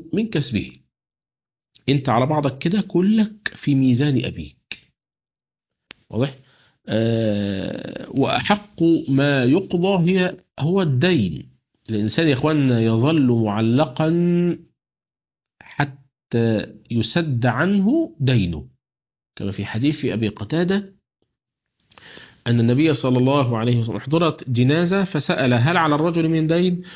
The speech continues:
فقال الصحابة: "نعم." فقال: "صلوا على صاحبكم." فقال أبو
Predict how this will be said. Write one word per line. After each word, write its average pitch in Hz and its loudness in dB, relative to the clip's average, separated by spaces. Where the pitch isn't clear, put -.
فقال 147 0
الصحابة: 131 -2
"نعم." 101 -2
فقال: 139 0
"صلوا 147 0
على 123 0
صاحبكم." 82 -6
فقال 208 0
أبو 151 0